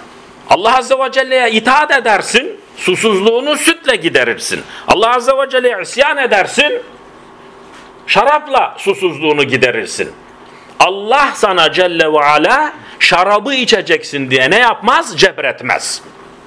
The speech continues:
Ama sütü içeceksin diye de cebretmez. Çünkü irade-i cüziyeyi senin eline vermiştir, seçmeyi.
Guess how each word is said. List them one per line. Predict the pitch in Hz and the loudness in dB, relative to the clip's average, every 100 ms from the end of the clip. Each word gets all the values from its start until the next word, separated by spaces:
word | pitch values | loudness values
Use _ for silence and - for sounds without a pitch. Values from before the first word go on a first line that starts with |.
| - - - - - - | -20 -20 -20 -20 -20 -2
Ama | - 196 285 427 - - | 0 0 -2 -8 -14 -10
sütü | - 302 294 359 | -2 -2 0 -2
içeceksin | 539 403 349 - 285 277 | 0 0 0 -2 0 2
diye | 240 180 | 2 0
de | 139 | -2
cebretmez. | 131 110 107 90 95 80 - - - - | -2 0 0 -2 0 -2 -2 -12 -20 -6
Çünkü | 208 233 208 185 - _ _ _ - | -2 2 2 0 -8 _ _ _ -2
irade-i | 175 196 214 247 262 208 | 0 2 2 2 0 -2
cüziyeyi | 147 196 170 160 214 330 - | 0 0 0 2 0 0 -2
senin | 262 285 311 | -2 0 0
eline | 294 262 302 285 | 0 0 0 2
vermiştir, | 233 165 143 127 - 104 | 4 2 0 -2 -2 -4
seçmeyi. | - 175 - 170 147 135 107 78 | -2 -2 -2 0 0 0 -2 -4